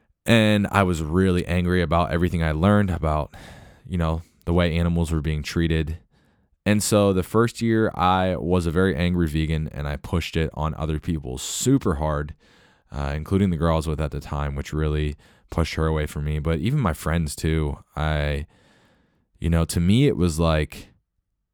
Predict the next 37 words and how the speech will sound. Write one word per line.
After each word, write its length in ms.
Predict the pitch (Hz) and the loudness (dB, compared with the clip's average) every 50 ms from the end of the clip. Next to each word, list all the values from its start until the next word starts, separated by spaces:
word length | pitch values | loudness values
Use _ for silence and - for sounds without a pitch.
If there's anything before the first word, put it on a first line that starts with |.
| _ _ | _ _
to 140 | - - 92 | -6 -2 0
me, 160 | 95 113 143 | 2 2 4
it 40 | 147 | 4
was 140 | 120 107 82 | 2 2 0
like 240 | 78 73 76 73 - - - | 0 -2 -4 -4 -8 -12 -8
life 300 | - 85 101 104 - 78 | -2 0 0 0 -2 -4
or 60 | 73 | -6
death, 340 | - - 95 107 98 - - | -4 -2 0 0 0 -2 -4
man. 220 | 73 71 73 80 | -6 -4 -4 -4
It 80 | 78 - | -6 -6
was 120 | - - | -8 -8
just 240 | - - 76 - - | -8 -8 -8 -6 -4
like, 320 | 85 80 78 76 73 - - _ _ _ _ _ _ _ _ - - | -2 -2 -2 -4 -6 -8 -16 _ _ _ _ _ _ _ _ -8 -2
go 180 | 98 101 117 | 2 2 2
vegan 400 | 117 85 80 95 110 104 107 92 | 2 2 2 2 2 2 2 0
or 380 | 87 85 80 80 80 78 76 - _ _ - - | 2 0 0 0 0 -2 -2 -6 _ _ -12 -6
get 180 | - 104 - - | -4 -4 -4 -4
the 80 | 76 | -6
fuck 300 | - - 95 90 82 - | -4 -2 0 0 0 0
out. 360 | 80 85 90 85 67 - - - - - - - _ _ _ _ _ _ _ - | 0 0 0 0 -2 -4 -10 -16 -20 -20 -20 -20 _ _ _ _ _ _ _ -4
And 500 | - 90 90 90 90 90 87 85 80 - - - - - _ _ _ _ _ _ _ _ _ _ _ | -2 0 2 2 2 2 0 0 -4 -6 -12 -20 -20 -20 _ _ _ _ _ _ _ _ _ _ _
at 140 | - 107 113 | 0 2 2
the 100 | 104 95 | 0 -4
time 300 | - - 107 104 113 104 | -4 0 0 2 2 2
I 80 | 90 90 | 2 2
was 140 | 87 85 82 | 0 0 0
like, 180 | 82 82 78 | -2 -2 -2
"Man, 160 | 92 95 92 | 0 -2 0
I 100 | 78 85 | 0 0
gotta, 180 | 85 98 92 85 | 0 0 0 0
s-, 260 | 80 - - - - - - - | -2 -6 -8 -10 -12 -14 -12 -8
I 100 | 95 90 | -6 -6
gotta 160 | 87 80 82 | -6 -6 -6
stick 480 | - - - - 98 92 - - - _ _ _ _ _ _ _ _ _ - | -8 -6 -4 -2 -2 -2 -4 -8 -20 _ _ _ _ _ _ _ _ _ -6
to 120 | - 113 | -4 -2
this 220 | 82 85 78 - | -2 -2 -2 -2
message. 580 | 80 90 101 123 - - 67 62 65 - - - | -2 0 0 0 -2 -4 -8 -8 -10 -12 -14 -14